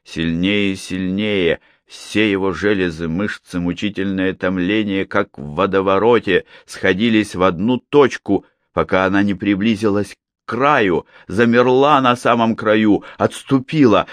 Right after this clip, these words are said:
подошла снова, а он поддерживал ее, помогал ей, ударяя вновь и вновь, пока она не почувствовала, что ее тело вдруг исчезло, потеряло вес, все вокруг исчезло, и она упала на него сверху.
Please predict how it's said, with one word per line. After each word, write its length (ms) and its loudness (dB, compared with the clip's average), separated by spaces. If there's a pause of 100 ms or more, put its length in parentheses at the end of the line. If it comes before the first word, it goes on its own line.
подошла 520 2
снова, 580 0 (100)
а 160 2
он 220 4
поддерживал 960 2
ее, 340 4
помогал 600 2
ей, 340 0
ударяя 560 4
вновь 300 0
и 60 -2
вновь, 300 0
пока 320 0
она 140 2
не 120 0
почувствовала, 800 -2
что 180 -8
ее 220 0
тело 320 0
вдруг 320 -6
исчезло, 680 -2 (300)
потеряло 540 2
вес, 380 0 (200)
все 300 2
вокруг 480 0
исчезло, 680 0 (260)
и 100 0
она 360 2
упала 640 0
на 120 0
него 320 0
сверху. 800 -4